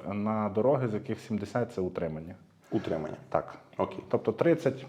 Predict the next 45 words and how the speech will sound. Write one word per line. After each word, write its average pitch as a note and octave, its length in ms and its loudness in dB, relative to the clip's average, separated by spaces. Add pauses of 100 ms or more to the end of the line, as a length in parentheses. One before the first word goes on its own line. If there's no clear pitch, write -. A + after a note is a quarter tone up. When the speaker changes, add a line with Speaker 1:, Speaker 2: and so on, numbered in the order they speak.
Speaker 1:
буде A2+ 220 4
там G#2+ 240 4
умовно G#2+ 500 6
на F#2 260 0
якусь F2 200 -2
Speaker 2:
Ну, F#2 60 2
що - 100 0
Speaker 1:
там F#2 100 2
Speaker 2:
таке F#2 120 -2
тридцять G2 240 0
мільйонів G2 300 4
гривень G2 260 6
на F2+ 80 4
Speaker 1:
Це - 100 4
Speaker 2:
дороги? B2 180 10
Speaker 1:
в-, A2+ 360 -2
це, C#3 280 8
Speaker 2:
Це - 60 -8
чотири - 300 2
тротуари A#2+ 360 8
Speaker 1:
це, G2 60 4
Speaker 2:
зробити. F#2 300 -2 (800)
Speaker 1:
це C3 120 -4
пшик, - 320 0
б***ь, B2 420 6
патик. - 400 2
Speaker 2:
Ну, D#3 60 -2
це C#3+ 120 -2
просто B2 240 4
на A#2 80 10
утримання G2 380 8
перейде F#2 320 4
додатково. F2 460 0 (260)
Speaker 1:
Так, F#2 220 0 (120)
так, G2 100 -6 (120)
так. F#2 100 -12 (540)
Ну, C3 180 6
тут D3+ 160 4
якби D3+ 200 8
питання, D#3 460 8
що - 240 2
вони C#3 140 6
насправді C#3 500 6
своїм C3 380 6
рішенням C3 560 4